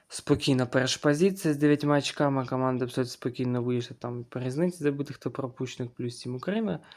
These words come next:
З другої позиції вийшла далі. Туніс та Саудівська Аравія, відповідно, покинули, а, той чемпіонат світу. Україна вийшла в, ем, в плей-офф, да, одну восьму обіграла Швейцарію по пенальті. Історична перемога, але все-таки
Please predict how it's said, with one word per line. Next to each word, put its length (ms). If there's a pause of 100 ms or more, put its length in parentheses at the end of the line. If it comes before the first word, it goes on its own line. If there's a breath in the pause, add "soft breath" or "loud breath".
(440 loud breath)
З 120
другої 300
позиції 640
вийшла 360
далі. 240
Туніс 340
та 120
Саудівська 560
Аравія, 480
відповідно, 440
покинули, 640 (1080 soft breath)
а, 140
той 180
чемпіонат 540
світу. 420
Україна 420
вийшла 500
в, 240
ем, 1120 (260)
в 280
плей-офф, 360
да, 160
одну 280
восьму 460
обіграла 500
Швейцарію 640
по 60
пенальті. 600 (140)
Історична 520
перемога, 480
але 80
все-таки 460